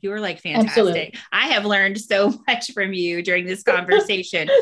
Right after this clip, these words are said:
Speaker 2: <laughs>
Speaker 1: I, I have taken notes. I so appreciate it. Know that listeners are going to take away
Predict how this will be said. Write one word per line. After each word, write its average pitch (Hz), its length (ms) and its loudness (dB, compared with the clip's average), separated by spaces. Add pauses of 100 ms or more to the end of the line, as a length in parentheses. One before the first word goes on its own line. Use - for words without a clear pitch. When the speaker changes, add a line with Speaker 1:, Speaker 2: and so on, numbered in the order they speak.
Speaker 2:
<laughs> - 180 -20
Speaker 1:
I, 214 80 2
I 202 280 2
have 220 80 0
taken 202 360 -2
notes. 208 400 0
I 185 220 0
so 190 340 0
appreciate 208 480 -2
it. 196 80 -2
Know 202 180 0
that 196 300 0
listeners 214 500 -2
are 185 320 2
going 185 320 -2
to 202 80 -14
take 185 200 -4
away 180 440 -4